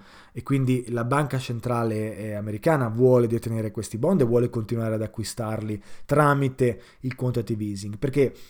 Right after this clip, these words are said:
gli investitori stranieri stanno vendendo ormai da anni.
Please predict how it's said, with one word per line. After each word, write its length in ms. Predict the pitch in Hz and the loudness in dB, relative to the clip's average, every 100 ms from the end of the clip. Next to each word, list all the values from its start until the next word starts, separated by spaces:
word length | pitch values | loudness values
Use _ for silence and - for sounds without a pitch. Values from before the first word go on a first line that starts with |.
| - - | -20 -8
gli 120 | 131 | -2
investitori 600 | 139 147 160 151 175 160 | 0 2 0 4 6 6
stranieri 540 | 131 135 147 226 254 156 | 4 0 0 2 2 0
stanno 300 | - 139 139 | -4 -2 2
vendendo 640 | 127 127 127 127 123 123 123 | 2 4 2 2 0 -2 0
ormai 260 | 120 120 | -2 -2
da 140 | 113 101 | -4 -4
anni. 340 | 98 101 104 | -6 -6 -8